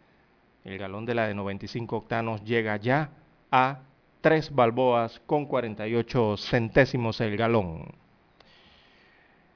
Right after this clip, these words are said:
También una reforma ele-, electoral secuestrada por una casta. Estaremos analizando el tema hoy.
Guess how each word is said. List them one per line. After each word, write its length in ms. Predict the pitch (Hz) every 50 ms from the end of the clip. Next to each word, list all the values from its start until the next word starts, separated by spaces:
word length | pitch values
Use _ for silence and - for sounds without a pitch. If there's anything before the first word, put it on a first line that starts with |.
| _ _ _ _ _ _
También 400 | - 151 151 156 165 180 180 175
una 180 | 180 175 165 160
reforma 420 | - - - 156 147 147 151 143
ele-, 240 | 131 135 131 127 127 -
electoral 520 | 139 127 131 123 - 139 123 131 131 123
secuestrada 640 | - 127 - 127 107 - - 131 123 123 123 120
por 120 | - 120 110
una 220 | 110 117 113 107
casta. 480 | - 120 110 - - - 143 151 165 147 - - - - - - - - - _
Estaremos 380 | _ - 101 98 101 110 113
analizando 500 | 113 110 104 101 101 - - 113 110 110
el 80 | 110 107
tema 300 | 110 117 113 117 113 117
hoy. 400 | 123 131 135 143 147 160 165